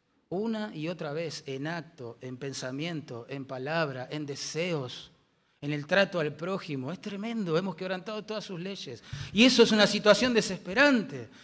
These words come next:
porque cuando tengamos que partir de este mundo, nos vamos a enfrentar cara a cara con Él. Y la pregunta es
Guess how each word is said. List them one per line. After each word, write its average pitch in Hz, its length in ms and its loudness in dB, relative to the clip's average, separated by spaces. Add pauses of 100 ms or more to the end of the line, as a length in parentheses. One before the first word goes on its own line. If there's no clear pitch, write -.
(100)
porque 165 180 -2
cuando 180 220 -2
tengamos 185 480 -6
que 202 120 -2
partir 180 420 0
de 190 60 -2
este 165 180 -8
mundo, 131 260 -8
nos 139 100 -10
vamos 180 220 -8
a 180 40 -4
enfrentar 156 640 -6 (460)
cara 151 220 -4
a 139 100 -6
cara 123 340 -6
con 117 220 -12
Él. 131 300 -6 (1400)
Y 156 100 -2
la 156 120 4
pregunta 185 380 -2
es 175 180 -4